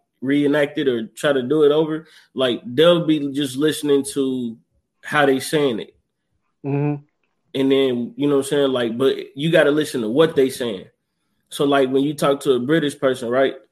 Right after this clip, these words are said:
Speaker 1: So, like, when we say "with," they say "with."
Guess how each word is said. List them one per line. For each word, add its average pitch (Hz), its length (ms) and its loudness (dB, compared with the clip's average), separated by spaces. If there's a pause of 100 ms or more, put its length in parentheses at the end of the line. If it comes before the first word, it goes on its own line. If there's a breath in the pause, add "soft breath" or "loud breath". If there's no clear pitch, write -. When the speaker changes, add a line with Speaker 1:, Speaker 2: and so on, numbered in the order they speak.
(260)
Speaker 1:
So, - 160 -4
like, 135 220 2
when 127 140 -2
we 156 140 2
say 139 260 0
"with," 170 480 0
they 139 160 2
say 135 180 -2
"with." 127 460 0